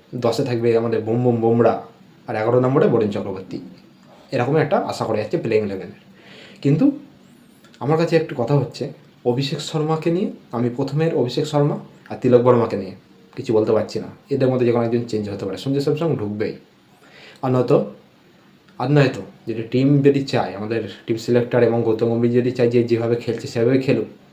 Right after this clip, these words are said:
আমাদের এই টিমই থাকবে, তাহলে সেটা তাদের হাতে। কিন্তু আমি আশা করি সঞ্জু স্যামসনকে চান্স দেওয়া উচিত, চান্স দেওয়া উচিত। আমি এখনও বলবো সঞ্জু স্যামসন হচ্ছে ভালো একটা বড় ফরম্যাটের প্লেয়ার।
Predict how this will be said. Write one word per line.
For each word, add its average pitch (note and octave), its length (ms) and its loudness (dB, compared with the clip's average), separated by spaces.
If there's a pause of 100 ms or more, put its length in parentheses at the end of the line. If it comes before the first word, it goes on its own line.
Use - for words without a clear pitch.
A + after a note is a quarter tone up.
(240)
আমাদের A#2 260 0
এই A#2 120 4
টিমই D#3 200 4
থাকবে, A2+ 340 -2 (840)
তাহলে F#3+ 260 4
সেটা A3+ 260 2
তাদের A3+ 260 2
হাতে। - 240 -10 (600)
কিন্তু B2+ 160 0
আমি D#3 180 6
আশা F#3+ 160 6
করি G#3 220 6 (720)
সঞ্জু E3 300 6
স্যামসনকে D#3 680 4
চান্স B2+ 280 4
দেওয়া A#2 160 8
উচিত, - 240 -2 (920)
চান্স A2+ 240 -2
দেওয়া A2+ 200 6
উচিত। G2+ 180 -4
আমি G#2+ 140 -2
এখনও G#2 220 -6
বলবো F2+ 260 -12 (100)
সঞ্জু A2 240 -8
স্যামসন A#2 280 -4
হচ্ছে A2+ 320 -4 (140)
ভালো G#2 200 -2
একটা G#2 260 -8
বড় G#2+ 160 -2
ফরম্যাটের A#2+ 380 -2
প্লেয়ার। C3 280 2